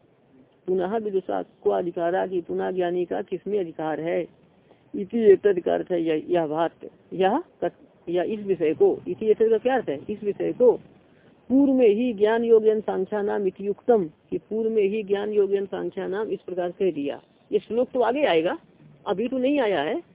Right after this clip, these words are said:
पर भाष्यकार ने पहले एक बार इस बात को कहा है कल के पाठ में, ज्ञान योगेन सांख्यानाम कर्म योगेन योगिनाम, इस अभिप्राय से उत्तम आता है भूतकाल। अच्छा, आगे देखिए आप, हाँ,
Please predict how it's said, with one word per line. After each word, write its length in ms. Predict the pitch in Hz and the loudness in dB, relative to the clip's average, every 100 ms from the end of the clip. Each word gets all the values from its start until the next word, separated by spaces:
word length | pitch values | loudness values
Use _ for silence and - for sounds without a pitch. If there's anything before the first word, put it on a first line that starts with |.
| _ - | _ -2
पर 100 | 208 | 0
भाष्यकार 540 | 175 208 254 247 240 | 0 0 -2 -2 0
ने 120 | 254 | 0
पहले 340 | 240 247 233 247 | 2 2 6 6
एक 100 | 220 | 4
बार 180 | 233 233 | -2 -2
इस 100 | 208 | -4
बात 220 | 220 220 | -4 -4
को 120 | 233 | -4
कहा 340 | 220 202 196 180 | -4 -6 -6 -8
है 220 | 160 - _ _ _ _ _ _ 220 | -8 -18 _ _ _ _ _ _ 2
कल 120 | 214 | 2
के 100 | 208 | 2
पाठ 280 | 196 185 180 | -2 -4 -4
में, 200 | 180 175 | -6 -4
ज्ञान 260 | 190 208 | -2 0
योगेन 340 | 202 196 196 196 | 0 0 0 -4
सांख्यानाम 680 | 185 180 175 185 180 180 180 | -6 -6 -6 -6 -4 -6 -6
कर्म 240 | 180 185 | -4 -2
योगेन 340 | 180 175 175 | -2 -2 -2
योगिनाम, 540 | 175 175 175 175 175 175 | 0 0 0 -2 -4 -4
इस 180 | 214 208 | -2 0
अभिप्राय 440 | 180 151 170 180 | 0 0 -2 -2
से 120 | 185 175 | -2 -4
उत्तम 360 | - - 156 | -6 -8 -8
आता 240 | 156 - 160 | -8 -10 -10
है 60 | |
भूतकाल। 500 | - 151 _ - 76 - _ _ _ _ _ _ _ | -10 -14 _ -12 -12 -14 _ _ _ _ _ _ _
अच्छा, 640 | 175 156 _ _ - - - _ _ _ _ _ _ _ _ _ _ _ _ _ _ _ _ - | -14 -14 _ _ -16 -16 -16 _ _ _ _ _ _ _ _ _ _ _ _ _ _ _ _ -2
आगे 880 | 160 175 190 180 190 - 165 180 | 0 0 0 0 0 0 -2 -4
देखिए 520 | 185 180 190 185 185 175 | -4 -4 -4 -4 -2 -2
आप, 300 | 175 170 190 247 349 _ _ _ _ _ _ _ _ _ - | -2 -4 -2 -2 -2 _ _ _ _ _ _ _ _ _ -12
हाँ, 220 | 151 147 | -10 -10